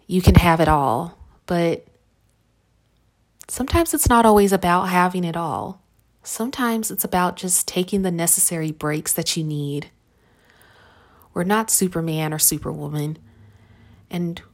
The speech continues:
we have to give ourselves breaks when necessary. It's also a part of boundaries and taking care of ourselves.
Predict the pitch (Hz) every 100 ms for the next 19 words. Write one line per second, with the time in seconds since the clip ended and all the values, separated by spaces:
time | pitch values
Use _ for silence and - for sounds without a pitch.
0 | _ - 165 185 185 - 185 185 175 165
1 | - 156 - - 180 156 151 - 156 151
2 | 147 - - 156 127 120 180 - _ _
3 | _ _ _ - 185 - 185 190 214 202
4 | - 165 160 165 _ _ _ - 160 190
5 | 180 147 147 - 156 165 160 170 - 208
6 | 208 110 151 - 104 107 185 -